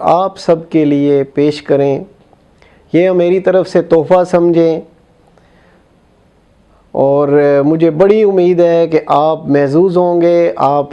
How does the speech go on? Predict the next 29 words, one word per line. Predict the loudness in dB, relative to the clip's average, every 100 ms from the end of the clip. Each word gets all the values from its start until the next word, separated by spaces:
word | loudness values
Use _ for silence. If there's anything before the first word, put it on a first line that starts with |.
| -4
انشاءاللہ | 0 0 0 0 2 2 0 0
بہت | 0 0 0
فائدہ | 0 0 2
اٹھائیں | 0 0 -2 0 0
گے | 0
اس | -2
سے۔ | -4 -2
یہ | 0 0 0 0
بہت | 0 0 0
پیاری | 0 0 0
چیز | -2 0 0 0
ہے | 0 2 2
اور | 2 0 0 0 0 -2
مجھے | -2 -2 0 0 0
امید | 0 0 0 0
ہے | 0 0 0
کہ | -2 -4 -2
آپ | 0 0 -2 -4 -4
مجھے | -2 0 0 0 0 -2 -6 _ -8
استعمال | -8 -2 0 2 2 0
کرنے | 0 0 0
سے | 0 -2
پہلے | 0 0 2 2
ہی | 2 0
شکریہ | -2 0 2 2
کا | 0 0
فون | 0 -2
کریں | 0 -2 -2
گے۔ | -10